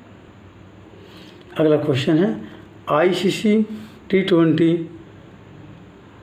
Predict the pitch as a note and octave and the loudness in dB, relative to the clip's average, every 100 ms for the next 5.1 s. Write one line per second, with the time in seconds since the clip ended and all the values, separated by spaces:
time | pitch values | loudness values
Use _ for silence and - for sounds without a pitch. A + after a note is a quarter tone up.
0 | - F3 E3+ E3 E3+ G3+ D#2+ - - - | -2 2 2 2 0 -4 -6 -12 -20 -20
1 | - D#3 D#3 D3 G3+ - D#3 C3 - D3 | -6 0 0 2 0 0 -2 -2 0 2
2 | D3 D3 D3 D3 G#3+ G#3+ - - D3+ C#3+ | 2 2 2 0 -2 -4 -12 -6 -2 0
3 | C#3+ C#3+ C#3+ C#3+ C#3+ D#3 D#3+ E3+ F3 E3 | 2 2 0 0 -2 2 2 2 0 0
4 | E3+ D3+ D#3+ D#3 C#3+ D3+ D#3+ - E3+ G3+ | -2 0 0 2 4 4 2 2 0 0
5 | G#3+ | -4